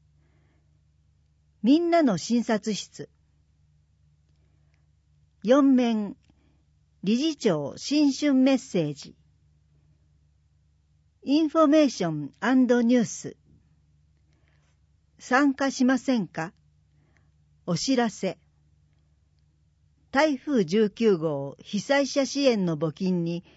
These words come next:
ご協力ありがとうございました。医療生協埼玉の今月の見て聞いて。五面。新春特別企画、大好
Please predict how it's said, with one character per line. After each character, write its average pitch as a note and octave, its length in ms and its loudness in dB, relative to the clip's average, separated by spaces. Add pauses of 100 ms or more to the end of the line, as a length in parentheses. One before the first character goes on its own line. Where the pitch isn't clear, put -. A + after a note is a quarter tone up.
(180)
ご G3 160 0
協 D4 260 0
力 C4 380 0
あ G3 40 0
り C4+ 120 -2
が C#4+ 140 0
と G#3 180 2
う F3+ 40 0
ご E3 120 0
ざ E3+ 140 -2
い E3+ 80 -2
ま D#3+ 140 -6
し - 120 -14
た。 C#3+ 180 -12 (2500)
医 G#3+ 120 -2
療 D#4+ 260 2
生 E4 280 0
協 E3 280 0
埼 B3 300 0
玉 D#3+ 260 -4
の D3+ 220 -6 (320)
今 C#4+ 240 4
月 C#4 300 0
の A3+ 260 -2 (100)
見 C#4 180 0
て E3+ 220 0
聞 A3 240 -2
い G3+ 80 -2
て。 - 280 -4 (1900)
五 G3+ 180 2
面。 A#3+ 400 2 (640)
新 D#4 420 0
春 C#4 340 0
特 F#3 300 -4
別 C#4 300 -4
企 - 120 -16
画、 F3 400 -6 (420)
大 C#4 280 0
好 - 60 -20